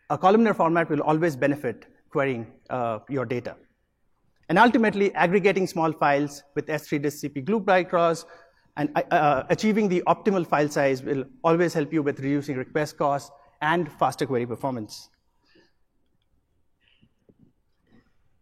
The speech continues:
If you have cases where you are using structured data with large tables, complex queries with large joins,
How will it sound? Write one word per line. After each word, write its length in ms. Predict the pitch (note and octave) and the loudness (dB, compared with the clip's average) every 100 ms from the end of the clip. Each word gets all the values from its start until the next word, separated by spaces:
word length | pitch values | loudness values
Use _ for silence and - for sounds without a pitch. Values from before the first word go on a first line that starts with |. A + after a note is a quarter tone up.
| _ _ _ _ - | _ _ _ _ 2
If 160 | G#3+ | 4
you 100 | C4+ | 6
have 320 | G#3+ A3+ C#4 - | 6 6 6 2
cases 420 | A#3 A#3 B3+ G3+ | 2 2 0 2
where 480 | F3+ F3+ F3+ E3 - | 4 6 6 2 0
you 100 | F3+ | 2
are 60 | F3 | 2
using 320 | G#3+ A3+ A#3 | 2 2 0
structured 420 | - A#3 - D3 | 0 0 2 0
data 320 | A#2+ G#2+ F#2 - _ - | -2 -4 -8 -12 _ -8
with 140 | C#3+ | -4
large 340 | D3 E3+ F#3+ - | 4 4 4 2
tables, 580 | E3+ C3 G2+ - - - - | 2 2 -4 -8 -18 -12 0
complex 400 | F#3+ F#3 F#3+ - | 0 2 -4 -2
queries 380 | F3 E3+ E3+ | 0 0 0
with 140 | C#3+ C#3+ | -2 2
large 300 | C#3+ D3 B2 | 4 4 2
joins, 640 | D#3+ E3+ A#2 G2+ - - | 2 2 -2 -8 -14 -18